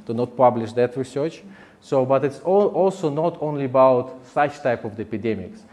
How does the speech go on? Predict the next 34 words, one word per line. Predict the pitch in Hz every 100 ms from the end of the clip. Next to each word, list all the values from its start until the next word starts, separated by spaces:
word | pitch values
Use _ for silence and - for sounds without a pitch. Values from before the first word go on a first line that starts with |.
| - -
Let's | 117
say | 143
if | 131
we're | 131
talking | 175 170 143
about | 143 127
dementia, | 120 139 180 185 127 135 170 - - - _
or, | 117
like, | 107
stroke | - - 147 151 151 107
or | - 113
heart | - 139 135
attacks, | 113 101 98 -
it's | 127 127
also | 156 175 170 127 - - - -
epidemia. | 120 123 131 123 95 - - -
So, | 120
but | 104 113
just | 131 127 -
slowly | 139 160 170 147
going | 127 151 147
in | 127
the |
population, | 117 113 127 127 160 165 185 196 - - -
not | 131 147 147
as, | 135 135 131
let's | 113
say, | 120
cholera | 101 113 131 135 131 127 127 -
or, | 117 110 110 107 - - - - -
uh, | 110 107 104 104 101 101 - - _ _ _ _ -
covid, | 147 147 120 117 - - -
it's | 123 -
still, | - 165 156 139